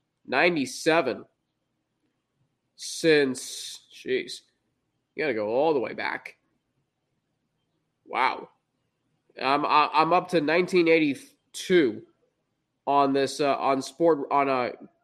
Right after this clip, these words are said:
sportsreference dot com, and I'm not seeing. So that was their first bowl game, the Cincinnati Bearcats in nineteen eighty-seven. Anyway, the point is this. The point is the Cincinnati Bearcats are going to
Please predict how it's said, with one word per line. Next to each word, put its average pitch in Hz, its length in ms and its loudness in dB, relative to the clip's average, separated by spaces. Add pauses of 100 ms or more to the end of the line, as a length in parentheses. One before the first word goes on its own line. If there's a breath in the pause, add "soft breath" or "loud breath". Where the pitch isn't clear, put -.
sportsreference 156 800 0
dot 143 240 0
com, 151 240 0
and 123 60 -2
I'm 151 80 -2
not 147 180 -4
seeing. 156 340 -2 (640 soft breath)
So 151 520 0
that 165 240 6
was 226 160 6
their 190 160 2
first 190 320 2
bowl 180 200 2
game, 170 160 2
the 147 80 0
Cincinnati 156 400 0
Bearcats 143 520 0
in 135 80 -4
nineteen 143 240 -2
eighty-seven. 143 280 -2
Anyway, 208 260 4
the 165 100 2
point 208 240 4
is 139 100 2
this. 135 200 0
The 151 80 -6
point 220 260 2
is 180 120 0 (360 soft breath)
the - 60 -2
Cincinnati 240 440 4
Bearcats 196 380 4
are 175 60 -2
going 196 360 2
to 196 320 4